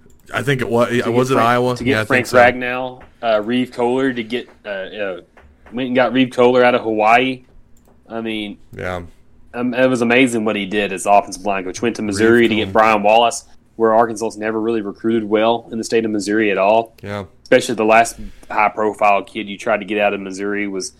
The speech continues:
Speaker 2: Doyle Green Beckham, and you saw how that <laughs> turned out.
Speaker 1: <laughs> D G B, oh my gosh.
Speaker 2: Oh, man.
Speaker 1: It's always interesting to me, though, when we talk about, well, he went, and, like you mentioned, Reeve Kohler. Yeah, he didn't pan out. But remember his recruiting process?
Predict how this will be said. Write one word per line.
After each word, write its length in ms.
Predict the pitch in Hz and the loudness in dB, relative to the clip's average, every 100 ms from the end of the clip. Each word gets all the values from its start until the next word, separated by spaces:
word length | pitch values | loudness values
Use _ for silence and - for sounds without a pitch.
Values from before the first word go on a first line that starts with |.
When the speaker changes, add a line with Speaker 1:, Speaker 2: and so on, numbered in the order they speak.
| _ _ - | _ _ 0
Speaker 2:
Doyle 320 | 117 110 104 | 4 4 4
Green 320 | 104 107 95 | 2 -2 0
Beckham, 420 | 101 113 - 92 | 2 2 0 -10
and 100 | 87 | -10
you 80 | 90 | -10
saw 200 | - 117 | -4 -4
how 140 | 107 104 | -2 0
that 180 | 120 | 0
<laughs> 100 | - | -2
turned 200 | 131 107 - 110 | -4 -4 -2 -2
out. 720 | - 170 - 160 196 196 196 165 | 0 0 -2 -4 -2 0 -2 -4
Speaker 1:
<laughs> 100 | 139 | 0
D 180 | 175 | 0
G 240 | 196 214 220 | 0 -6 -6
B, 500 | 175 214 208 196 190 | -4 -2 -2 0 2
oh 180 | 190 190 | 4 4
my 180 | 180 165 | 2 0
gosh. 520 | 147 170 175 170 110 | 0 2 4 4 2
Speaker 2:
Oh, 40 | 101 | 0
man. 380 | 104 104 98 - - | -2 -2 -4 -4 0
Speaker 1:
It's 160 | 170 | 4
always 360 | 196 226 208 175 | 6 8 8 6
interesting 440 | 185 185 190 196 | 2 2 0 2
to 60 | 180 | 2
me, 120 | 180 | 2
though, 180 | 180 185 | 2 2
when 160 | 165 143 | 2 0
we 100 | 143 | 0
talk 320 | 143 131 135 | 0 0 0
about, 480 | 135 120 113 104 _ _ - | 4 4 4 2 _ _ -12
well, 100 | 113 | -6
he 120 | 110 127 | -2 2
went, 260 | 135 135 | 2 2
and, 120 | 117 | -4
like 160 | 120 113 | -6 -2
you 60 | 131 | 0
mentioned, 360 | 135 131 107 | 0 -2 -2
Reeve 220 | 113 113 | -2 -2
Kohler. 480 | - 113 113 120 117 _ _ _ - - - | 0 2 4 4 0 _ _ _ -20 -16 0
Yeah, 80 | 160 | 2
he 60 | |
didn't 220 | 156 143 117 | 4 2 0
pan 280 | 131 117 | 0 2
out. 300 | 110 110 87 - | 0 0 -2 -4
But 100 | 135 | 0
remember 420 | 151 143 190 208 | 2 6 6 6
his 200 | 151 139 | 4 2
recruiting 440 | 110 - 123 131 135 | 0 0 2 2 4
process? 720 | 139 135 135 135 139 - | 2 2 0 0 0 -4